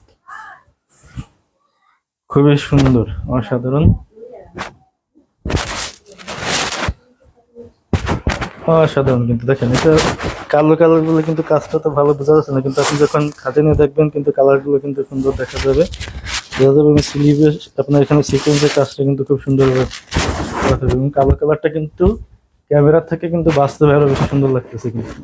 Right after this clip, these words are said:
অসাধারণ একটা কালার। এবং প্রত্যেকটা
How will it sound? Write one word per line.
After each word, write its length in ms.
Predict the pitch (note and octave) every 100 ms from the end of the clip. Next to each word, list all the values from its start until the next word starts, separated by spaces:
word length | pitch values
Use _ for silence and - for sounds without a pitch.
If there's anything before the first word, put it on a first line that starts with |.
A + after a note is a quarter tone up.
| B2+
অসাধারণ 360 | - C3 C#3 C#3
একটা 140 | - C3+
কালার। 260 | C3+ C3 D3+ - _ _ _ _ _ _ _ _ _
এবং 120 | D#3 D#3+ - _ _ _ - - - - _ _ _ -
প্রত্যেকটা 500 | D#3 - F3 E3+